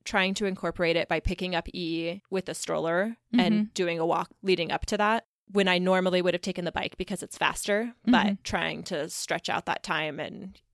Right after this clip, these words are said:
Speaker 1: utilize it for exercise.
Speaker 2: Nice. I also love walking for exercise.
Speaker 1: Mm-hmm.
Speaker 2: That is my main form of exercise as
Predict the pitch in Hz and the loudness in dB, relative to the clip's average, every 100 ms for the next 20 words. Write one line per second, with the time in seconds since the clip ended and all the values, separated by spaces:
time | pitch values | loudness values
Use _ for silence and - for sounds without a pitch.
0 | - 180 160 135 - - - - - - | -8 -4 -2 -4 -6 -10 -10 -10 -12 -8
1 | 67 214 - - _ - 214 214 - - | -8 -8 -12 -16 _ 0 0 0 -6 -14
2 | _ _ _ - 247 - 196 175 208 - | _ _ _ 4 4 6 4 4 4 4
3 | 233 226 226 190 175 175 - 180 190 220 | 6 6 4 4 4 2 2 2 2 0
4 | 220 208 - - - 233 240 233 240 - | 0 0 -2 -2 -2 0 2 2 0 -2
5 | 190 - 170 156 208 208 202 202 175 175 | -4 -2 -2 0 4 4 6 6 6 4
6 | 175 196 - 175 170 - - 185 - 139 | 2 0 0 0 0 -2 -4 -6 -4 -6
7 | - - | -6 -8